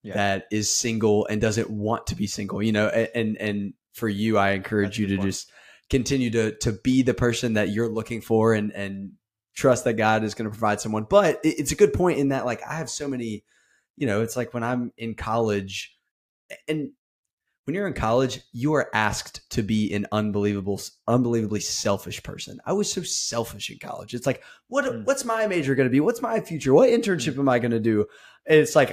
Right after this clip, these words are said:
Speaker 2: I sleep until ten A M, and then I'm like, "I don't have time any, for anything. I'm so busy." Now it's like, I get up at four and I still feel like I don't have time for stuff.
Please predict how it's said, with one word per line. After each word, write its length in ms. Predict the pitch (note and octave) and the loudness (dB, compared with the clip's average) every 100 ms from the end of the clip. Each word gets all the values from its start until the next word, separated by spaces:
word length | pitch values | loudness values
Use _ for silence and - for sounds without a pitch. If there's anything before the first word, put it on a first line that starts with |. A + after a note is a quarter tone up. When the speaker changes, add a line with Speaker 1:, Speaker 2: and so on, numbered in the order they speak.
| C3+ | 2
Speaker 2:
I 60 | |
sleep 340 | B2+ - D#3 D3+ | 2 2 2 2
until 300 | C3+ C3+ A#2+ | 2 2 0
ten 240 | C#3+ C3 | 0 0
A 240 | A#2+ A2 | 0 0
M, 280 | A2+ A2+ G#2 | 0 -2 -2
and 80 | G2+ - _ | -4 -8 _
then 140 | C3 C3+ | 2 4
I'm 100 | C#3 | 4
like, 160 | C#3 - | 2 2
"I 80 | B3+ | 2
don't 140 | A3+ | 4
have 140 | G#3 | 2
time 280 | G3+ A3 A3+ | 2 2 2
any, 140 | F#3+ D#3+ | 0 -2
for 200 | F3 D3+ | 0 2
anything. 260 | C#3+ D3 | 2 0
I'm 80 | C#3+ | 0
so 200 | - A3 | 4 4
busy." 320 | F3 G#3+ D#3+ | 6 4 2
Now 220 | C3 D3+ D3+ | 4 6 4
it's 120 | C#3+ | 4
like, 140 | B2+ | 0
I 60 | - | 0
get 160 | A2+ C3 | 0 -2
up 60 | |
at 60 | G#2+ | -4
four 420 | - - D#3+ C#3 | -14 -6 0 2
and 80 | G#2+ | 2
I 40 | |
still 220 | G#2+ - D#3+ | 0 2 4
feel 140 | B2+ | 6
like 120 | A2+ | 6
I 20 | |
don't 80 | A2 | 6
have 100 | G#2+ | 2
time 240 | - A#2+ G#2+ | 0 -6 -6
for 80 | |
stuff. 280 | A2 A#2+ A2 | -4 -2 -2